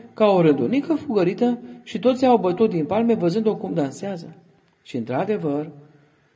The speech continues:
că niciodată nu dansase așa de frumos ca acum. Picioarele o dureau cumplit, parcă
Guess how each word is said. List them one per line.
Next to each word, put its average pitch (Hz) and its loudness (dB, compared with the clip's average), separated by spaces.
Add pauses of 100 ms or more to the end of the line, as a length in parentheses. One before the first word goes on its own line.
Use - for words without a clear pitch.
(100)
că - -2
niciodată 147 0
nu 147 -6
dansase 147 -4
așa 139 -6
de 147 -4
frumos 131 -8
ca 117 -12
acum. - -18 (760)
Picioarele 226 6
o 180 6
dureau 214 4
cumplit, 220 0
parcă 208 -2